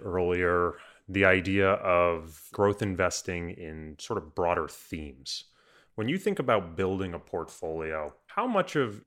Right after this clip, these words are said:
growth investing to you is in the name, in a single security, and getting that security call correct, versus how much of it is just being in the right theme?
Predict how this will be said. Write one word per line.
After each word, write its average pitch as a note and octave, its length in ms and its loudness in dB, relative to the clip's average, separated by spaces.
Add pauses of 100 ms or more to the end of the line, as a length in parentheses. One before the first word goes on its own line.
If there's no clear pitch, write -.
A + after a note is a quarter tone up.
growth G#2+ 420 6
investing F#2+ 560 2
to - 140 -8
you G2 440 0
is F2 640 -2 (720)
in A#2 180 2
the G2 100 0
name, F#2+ 560 -2
in F#2+ 140 -6
a F#2 80 -4
single B2 380 -2
security, C3 840 -2
and F#2+ 160 -4
getting G#2 240 2
that F#2+ 160 -4
security C#3 440 -6
call F3 220 -2
correct, F#3 420 -2 (400)
versus A2 280 -4
how D#3 140 -4
much E3+ 220 -2
of D3 100 0
it - 140 0
is A2 240 0
just - 460 -4
being G#2 400 2
in F#2+ 280 -2
the F2 100 -2
right E2+ 240 0 (280)
theme? D#2+ 600 -4